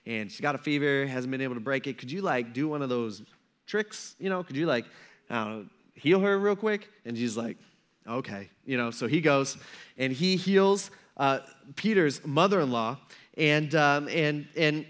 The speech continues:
remember, there's an issue with this, that him doing this, is that what day is it?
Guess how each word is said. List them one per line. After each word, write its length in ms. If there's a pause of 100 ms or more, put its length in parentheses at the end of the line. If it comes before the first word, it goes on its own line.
(160)
remember, 500
there's 260
an 80
issue 320
with 220
this, 180
that 80
him 220
doing 240
this, 180
is 140
that 300 (300)
what 220
day 220
is 120
it? 140